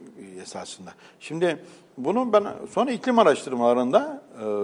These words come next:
bu kaynaklara yazılan bilgi doğru çıktı. E, altı yüz yirmi bir tarihini takip eden yıllarda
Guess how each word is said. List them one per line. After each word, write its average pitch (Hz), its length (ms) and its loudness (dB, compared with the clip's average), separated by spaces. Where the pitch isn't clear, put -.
bu 147 200 -4
kaynaklara 156 500 2
yazılan 165 360 0
bilgi 147 220 -4
doğru 117 220 0
çıktı. - 300 -16
E, 113 40 -16
altı 147 240 0
yüz 175 100 -4
yirmi 180 280 -2
bir 185 60 -2
tarihini 135 420 2
takip 135 340 -2
eden 165 340 2
yıllarda 110 460 -4